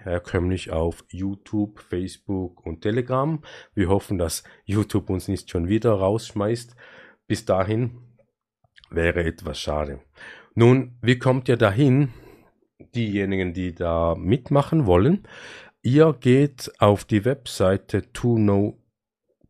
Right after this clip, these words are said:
punkt c h, klickt da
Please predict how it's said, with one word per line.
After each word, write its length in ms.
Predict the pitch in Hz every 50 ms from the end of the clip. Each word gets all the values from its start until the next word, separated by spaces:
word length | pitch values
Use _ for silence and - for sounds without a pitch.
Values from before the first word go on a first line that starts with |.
| _ _
punkt 460 | - 110 98 98 95 - _ - -
c 280 | - - 98 95 90
h, 360 | 85 101 110 123 143 160 185 - - - - - _ _ - _ _ _ _ _ _ _ _ _ _ _ _ _ _ _ _ _ _ _ _ _ _ _ - - - - - - - - _ _ _ _
klickt 680 | - - 120 120 127 123 - - - - _ - - - _ _ _ _ _ - 98 - -
da 440 | 107 104 104 101 98 98 101 -